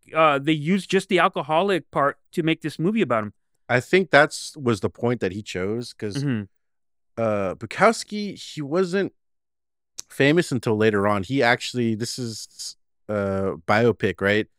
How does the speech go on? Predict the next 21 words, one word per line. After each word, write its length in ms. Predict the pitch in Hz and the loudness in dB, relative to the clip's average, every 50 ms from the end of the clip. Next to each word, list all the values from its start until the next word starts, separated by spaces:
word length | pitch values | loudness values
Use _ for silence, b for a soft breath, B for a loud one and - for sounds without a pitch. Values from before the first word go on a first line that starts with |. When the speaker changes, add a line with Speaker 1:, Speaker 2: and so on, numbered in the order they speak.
| _ _ _ _ _ _ _ _ | _ _ _ _ _ _ _ _
Speaker 2:
He 360 | 117 120 156 156 151 147 143 | -4 -2 0 0 2 2 0
Speaker 1:
Mm-hmm. 120 | 135 113 | 0 0
Speaker 2:
was 360 | 101 110 131 139 151 147 127 - | 2 8 10 10 10 10 8 6
a 60 | 117 | 2
bum. 500 | 101 - - 113 135 127 95 80 80 80 - | 2 4 4 6 6 6 4 0 -6 -10 -10
He 80 | - 110 | -12 -2
pretty 180 | - - 131 135 | 0 2 2 4
much 160 | 131 120 - | 2 2 0
was 120 | 127 107 | 0 -2
a 40 | 107 | 0
bum. 180 | 98 117 110 104 | 0 0 0 0
He 120 | 120 117 | 0 -2
wasn't 360 | 113 107 127 135 123 143 104 | 0 0 0 0 0 -2 -4
recognized. 720 | 85 98 135 - 110 85 90 92 90 90 92 95 - - - - | -2 -4 -4 -4 -8 -8 -6 -4 -4 -4 -4 -6 -8 -10 -16 -10
He 120 | - 127 | -8 -4
would 180 | 123 127 123 101 | -2 -2 -2 -2
just 200 | 117 113 104 - - | -4 -8 -8 -6 0
send 240 | - 107 113 120 | 2 2 2 2
his 120 | 113 107 - | 0 -4 -6
stories 400 | - - 110 101 104 101 92 90 | -6 -4 -2 -2 -2 -2 -2 -2
off 380 | 85 87 95 110 120 - - | -2 0 0 -2 -2 -6 -14